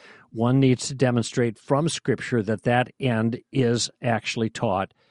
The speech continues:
as such in Scripture. That's the application there. There may be okay to baptize infants, but if what you're declaring is a scriptural truth about that, you know, and you can't show it in Scripture, well, then it's not a scriptural,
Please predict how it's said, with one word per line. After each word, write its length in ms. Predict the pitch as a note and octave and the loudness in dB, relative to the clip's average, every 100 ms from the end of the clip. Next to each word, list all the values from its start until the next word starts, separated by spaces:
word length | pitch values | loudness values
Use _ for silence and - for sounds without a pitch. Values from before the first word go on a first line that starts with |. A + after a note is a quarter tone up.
| _ _ _ - | _ _ _ -6
as 300 | - A2+ A2 | 0 2 0
such 400 | - - F#2 - | -2 -2 -2 -2
in 200 | - G#2 | -6 -6
Scripture. 640 | E2 - C#3+ C3 - E2 - | -6 -2 -2 -2 -10 -12 -12
That's 280 | A#2+ A#2 - | -2 -2 -2
the 200 | - A2+ | -4 -2
application 640 | G2+ - G2+ G#2+ F#2 - F#2 | -2 -6 -8 -6 -6 -6 -4
there. 320 | A#2+ F#2+ - _ _ _ _ - | -2 -4 -8 _ _ _ _ -2
There 120 | A#2 | 0
may 120 | A#2 | 2
be 180 | B2 B2 | 2 2
okay 260 | A2 - C#3+ | 2 2 0
to 80 | G2+ | 2
baptize 500 | A#2+ A#2+ A2+ G2+ C3 | 2 2 0 0 2
infants, 460 | E3+ - G2 - | 0 0 -4 -4
but 180 | - A2+ | -2 -2
if 140 | - | 2
what 120 | C#3+ B2+ | 0 0
you're 120 | A2 | -2
declaring 560 | G#2 - F#3 G3 C3+ | -4 -2 0 2 0
is 240 | B2+ B2+ G#2+ | -2 -2 0
a 80 | G#2+ | -2
scriptural 500 | - D3+ D3 - G#2 | 0 -2 -2 -2 -2
truth 360 | - F3+ G#3+ | 0 -2 -2
about 400 | A2+ A2 F#3+ G#3 | -2 2 2 2
that, 340 | - F2+ F#2 - _ - - - _ _ - - | -2 -2 -2 -6 _ -20 -20 -20 _ _ -20 -6
you 140 | B2 | 0
know, 300 | A2 G2+ A2+ | 4 4 2
and 160 | - A#2+ | 0 0
you 80 | A#2+ | 0
can't 280 | - C3+ - | 0 0 2
show 220 | F#3+ A#3+ | 2 2
it 80 | D3+ | 2
in 80 | |
Scripture, 420 | G2+ - B2+ - D3+ | -4 -2 -4 -2 0
well, 140 | A#2 | 2
then 180 | G#2+ A#2+ | 2 -2
it's 240 | A#2 - | -2 -4
not 400 | A#2+ A#2 G#2+ A2+ | 0 2 0 -2
a 120 | B2 | -2
scriptural, 640 | G2+ - G#2 - A2 F2+ F2+ | -4 -2 -4 -4 -4 -4 -6